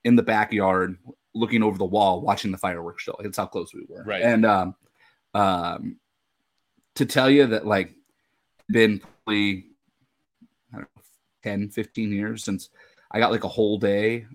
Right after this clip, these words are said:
Speaker 1: um, at a theme park, like a roller coaster park. Like, we go to Disneyland, right? We got a, we got
Speaker 2: Right.
Speaker 1: a four-year-old. We go to Disneyland. We do that. Legoland. But, like, that, to me, that was fun. But, like, I made, dude, I made, like, a, I made a, a, a ginormous rookie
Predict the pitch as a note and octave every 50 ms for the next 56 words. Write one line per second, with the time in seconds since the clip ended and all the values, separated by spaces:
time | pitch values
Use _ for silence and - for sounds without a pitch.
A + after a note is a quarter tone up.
0 | - - F#2+ G2+ G2 G2 F#2+ F#2+ F#2 F#2+ F2+ F2+ F2 G2 - _ - G#2+ G2 F#2
1 | - - G#2+ G#2 G2 G2+ A2+ G#2 G#2+ A2 G2 F#2+ F2 G2 G2 G#2 A2 G#2+ A#2+ A2+
2 | A2+ - - - - C3 C3+ - D3+ - - - F#3+ A2+ G#2+ A2+ G2 F#2 G2 F#2
3 | F2+ F#2 G2 - - G2+ G#2+ - - _ E3+ - A#2 - _ _ _ - - G#3+
4 | - F#2 - F#2 F2 D2+ C2+ C#2+ D2+ - - - A#2+ A2 A#2 A2 G2+ G2 G2+ B2
5 | D#3+ F#3 G3 A2+ F2+ F#2 A2 - - _ _ _ _ _ - - _ _ _ _
6 | _ - A2+ A2+ A2 G#2+ G#2+ G2 G2 F#2 F2+ G2+ A2+ A2+ A2 A#2 - G2+ A2 G2+
7 | - D3 E3 - - - _ - C#3 D3+ F#3 F#3 C#3 - G#2 - - B2 A2 F#2+
8 | - G#2+ - _ _ _ _ _ _ - A#2 A2 A2 G#2+ B2 D3 D#3+ F3 F3 C#3+
9 | C#3 D#3 D#3 C#3+ D3 D3+ D3+ C3+ C#3 B2+ B2+ B2 B2 B2 A2 G#2+ G2+ G2 G#2 -
10 | - _ _ - A#2 B2+ C3 A#2+ A2+ G#2+ G#2 - G#2 G#2+ G2+ F2+ E2+ _ - G#2
11 | F#2+ F2+ F2 _ _ _ _ _ _ _ _ _ _ _ _ _ _ - - -
12 | - B2 A#2 A2 A2+ A2+ A#2 A#2 A#2 B2 B2+ C3+ C3+ C#3 C#3+ C#3+ C#3 - - -
13 | - - - _ _ _ _ _ _ _ _ - - G2+ A#2 A#2 C3 C3 C3 C3+
14 | C3+ C3 B2+ B2+ B2 A#2 -